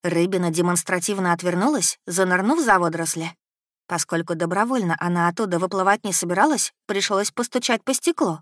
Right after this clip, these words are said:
привлекая внимание. "Ладно, всплывай, я готова выслушать объяснение". Поднявшись на поверхность, этот нахал попытался выпустить в меня струю воды.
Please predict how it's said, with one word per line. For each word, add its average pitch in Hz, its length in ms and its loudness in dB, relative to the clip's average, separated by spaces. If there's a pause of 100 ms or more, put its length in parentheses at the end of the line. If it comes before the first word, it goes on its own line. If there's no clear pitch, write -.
(120)
привлекая 214 520 0
внимание. 170 480 0 (720)
"Ладно, 202 480 4
всплывай, 220 680 0 (120)
я 185 240 2
готова 208 480 0
выслушать 254 500 0
объяснение". 180 720 -2 (1000)
Поднявшись 160 560 -2
на 156 100 -6
поверхность, 156 720 -4
этот 185 300 -4
нахал 180 360 2
попытался 185 580 -2
выпустить 226 500 -2
в 214 40 -4
меня 202 300 0
струю 233 380 0
воды. 233 340 2